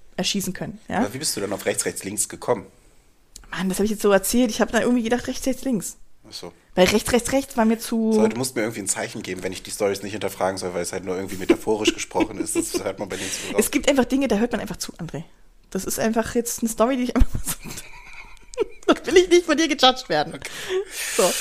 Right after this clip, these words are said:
Speaker 2: Sorry.
Speaker 1: Und dann bin ich gerade ausgefahren und dann merkte ich relativ schnell, oh nee, das ist nicht die Bornholmer.
Speaker 2: Mhm.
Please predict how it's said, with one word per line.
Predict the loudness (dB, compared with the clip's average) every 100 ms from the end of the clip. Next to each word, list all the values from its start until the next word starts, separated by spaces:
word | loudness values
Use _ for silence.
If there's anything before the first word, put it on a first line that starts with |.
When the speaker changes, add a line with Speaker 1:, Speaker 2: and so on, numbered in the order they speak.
| 0
Speaker 2:
Sorry. | 4 4 4 2 0 0 0 2 6
Speaker 1:
Und |
dann | 10
bin | 10
ich | 10
gerade | 8 10
ausgefahren | 8 6 2 6 8 8
und | 6
dann | 6 8
merkte | 8 6 2
ich | 4
relativ | 6 6 4 2
schnell, | 4 6 8 8 8 6 6 2 _ _ _ _ 0
oh | 2
nee, | 6 4 4 -2 -20 -20 -20 -20 0
das | 4 4
ist |
nicht | 4 0 0 2
die |
Bornholmer. | 4 6 4 2 4 4 2
Speaker 2:
Mhm. | -4 -6